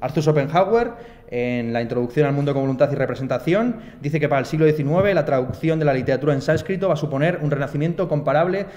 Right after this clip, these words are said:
al que supuso la traducción de la literatura filosófica en griego y árabe en el siglo quince. Esto es el comienzo del Renacimiento. En la primera edición del libro, en mil ochocientos dieciocho, que publicó con tan solo treinta años, para los que digan, eh, bueno, para, para que veáis modelos a seguir y no otra cosa,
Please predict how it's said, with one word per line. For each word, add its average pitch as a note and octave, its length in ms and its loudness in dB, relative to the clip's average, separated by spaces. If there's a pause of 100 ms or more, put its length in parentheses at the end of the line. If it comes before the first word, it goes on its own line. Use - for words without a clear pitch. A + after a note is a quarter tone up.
(160)
al B2 100 -6
que B2+ 80 -8
supuso D3 300 -2
la D#3 100 4
traducción D3 400 2
de E3 60 0
la C#3+ 60 2
literatura C3 580 0
filosófica E3 760 -2
en C3 120 -4
griego D3 280 2
y D3 80 4
árabe F#3 320 2
en C3+ 80 -4
el B2 60 -6
siglo D3+ 340 -2
quince. D3+ 360 0
Esto G#2+ 180 -8
es A2+ 60 -10
el A2+ 40 -10
comienzo A#2 260 -6
del C3 80 -2
Renacimiento. A#2 680 -6 (520)
En C3+ 60 -4
la C#3+ 80 0
primera D3+ 260 2
edición F3 240 0
del D3 120 4
libro, G3 280 2
en F3 80 -2
mil D3 100 -2
ochocientos D3 380 -4
dieciocho, C#3 520 -2
que B2+ 120 -6
publicó A#2+ 340 -6
con C3 140 -4
tan B2 100 -4
solo C3+ 160 -6
treinta B2 380 -2
años, D3+ 340 -4
para A#2+ 160 -2
los A2+ 80 -8
que A#2 100 -8
digan, A#2 800 -4
eh, G#2+ 160 -10
bueno, A2+ 220 -6
para, G#2 300 -8
para G#2+ 200 -6
que G#2 200 -8
veáis A#2 320 -6
modelos A#2+ 460 -4
a A#2 80 -6
seguir A#2 260 -4
y A#2 80 -4
no A2 400 -4
otra G#2+ 200 -8
cosa, G3 320 -2